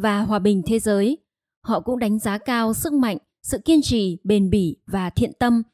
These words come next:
mà các học viên đã thể hiện trong cuộc bức hại, và bày tỏ rằng họ sẽ sát cánh cùng các học viên để bảo vệ quyền tự do tín ngưỡng của họ. Tin tức thứ ba, thượng cờ tại Amherstburg, Canada,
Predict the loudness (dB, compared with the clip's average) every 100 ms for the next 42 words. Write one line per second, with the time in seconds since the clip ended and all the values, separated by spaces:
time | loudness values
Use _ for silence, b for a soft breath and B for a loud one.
0 | _ -4 -4 -4 -6 -6 -4 -2 -2 -4
1 | -4 -4 -2 -2 -4 -6 -6 -4 -4 -6
2 | -6 -4 -6 -8 _ _ _ _ _ -4
3 | -2 -2 -2 -2 -4 -4 -4 -4 -6 -10
4 | _ -6 -4 -4 -2 -2 -4 -6 -4 -4
5 | 0 0 0 -4 -4 -2 0 0 -4 _
6 | _ 0 0 0 0 0 -2 _ _ 0
7 | 2 2 -2 0 -2 0 0 2 4 2
8 | 2 0 0 -2 -2 _ _ _ _ _
9 | _ _ _ _ _ _ -2 0 -2 -2
10 | -4 -2 -2 -2 -4 -8 _ _ 0 0
11 | 0 0 0 -2 -4 -4 -2 0 0 0
12 | -4 -2 -2 -2 -6 _ -4 -2 0 0
13 | -2 -4